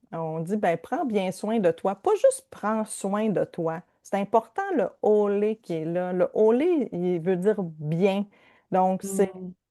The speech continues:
Speaker 1: prends bien soin de toi. Pas juste prends soin de toi. Il faut que tu prennes soin de toi de la bonne manière.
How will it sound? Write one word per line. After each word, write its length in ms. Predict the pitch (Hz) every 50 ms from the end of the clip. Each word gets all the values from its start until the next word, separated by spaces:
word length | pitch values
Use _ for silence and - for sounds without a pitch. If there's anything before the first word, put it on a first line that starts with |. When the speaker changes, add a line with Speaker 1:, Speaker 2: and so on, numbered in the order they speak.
| _ -
Speaker 1:
prends 220 | 233 269 349 349 294
bien 480 | 208 165 180 180 190 226 233 233 240
soin 340 | 240 - - 208 208 214 220
de 120 | 190 170
toi. 220 | 165 - - 185 185
Pas 160 | - 392 403
juste 260 | 359 480 453 - -
prends 300 | - - - 220 214 214
soin 300 | 202 - - 190 175 165
de 60 | 170
toi. 280 | 170 - - 208 214 220
Il 80 | 202 196
faut 160 | - 262 277
que 120 | - - -
tu 60 | -
prennes 300 | - - 233 226 226 226
soin 340 | 233 - 262 247 262 294 294
de 140 | 226 180
toi 300 | 175 - - 226 226 233
de 80 | 226 202
la 240 | 175 170 165 165 160
bonne 340 | 151 160 196 196 208 196 190
manière. 760 | 180 165 160 165 165 170 170 160 - - - - - -